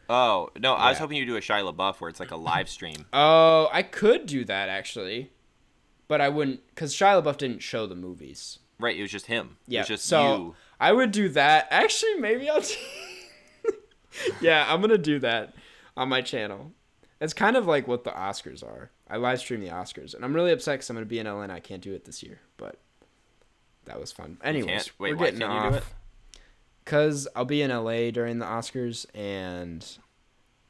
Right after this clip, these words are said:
Speaker 2: I can only really live stream on my desktop computer with good internet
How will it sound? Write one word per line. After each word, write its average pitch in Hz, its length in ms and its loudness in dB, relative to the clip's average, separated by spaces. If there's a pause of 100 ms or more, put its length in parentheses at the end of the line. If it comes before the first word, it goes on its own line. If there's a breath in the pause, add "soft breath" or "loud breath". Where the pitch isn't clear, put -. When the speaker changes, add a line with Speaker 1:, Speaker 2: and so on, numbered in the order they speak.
(120)
Speaker 2:
I 95 500 -2
can 110 120 -8
only 117 220 0
really 101 220 -2
live 90 220 -8
stream 87 340 -10
on 78 140 -12
my 76 140 -12
desktop - 480 -14
computer - 580 -16
with - 280 -20
good - 240 -16
internet 52 420 -18